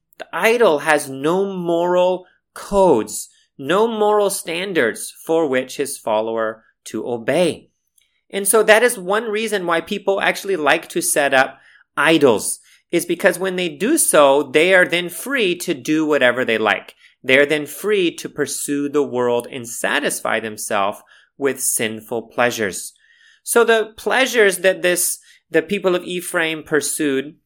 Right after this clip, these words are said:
were money, sex,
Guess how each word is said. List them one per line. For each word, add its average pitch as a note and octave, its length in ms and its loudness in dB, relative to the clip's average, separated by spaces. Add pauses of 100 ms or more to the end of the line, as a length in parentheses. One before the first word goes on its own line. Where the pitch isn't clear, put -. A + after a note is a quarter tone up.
(640)
were G#2 140 -6
money, E3 580 -2 (600)
sex, - 800 0